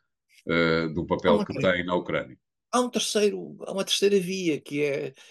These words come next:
Speaker 2: que é pura e simplesmente cessar o financiamento de material, ah,
Speaker 1: Certo.
Speaker 2: à Ucrânia. É preciso também perceber uma coisa, ah, e eu sempre tenho esta dúvida, embora não en-, encontre nenhum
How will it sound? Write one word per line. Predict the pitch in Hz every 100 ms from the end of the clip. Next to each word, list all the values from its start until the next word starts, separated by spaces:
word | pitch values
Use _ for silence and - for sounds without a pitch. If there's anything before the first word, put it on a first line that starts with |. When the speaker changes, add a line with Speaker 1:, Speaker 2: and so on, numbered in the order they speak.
| _
Speaker 2:
que | - 160
é | 143 135 123 117 117 -
pura | - 180
e |
simplesmente | 160 151 127 123 131 -
cessar | 123 - 123
o |
financiamento | - 117 120 - 104 101 90
de | 101
material, | 107 107 98 76 - _ _ _ - - -
ah, |
Speaker 1:
Certo. | 90 90
Speaker 2:
à | 92
Ucrânia. | - - 73 73 _ _ _ -
É |
preciso | 175 - - 220 214
também | - 180 180
perceber | - - 175
uma | 185 165
coisa, | - 90 82 82 - _ - _ _
ah, | 92 98 101
e | 101 113
eu | 120 110 - - _
sempre | - 131
tenho | - 127
esta | 120 135
dúvida, | 127 170 170
embora | 156 139 135
não | 131 131
en-, | 135 107 -
encontre | 117 117 - 113
nenhum | 117 123 135 120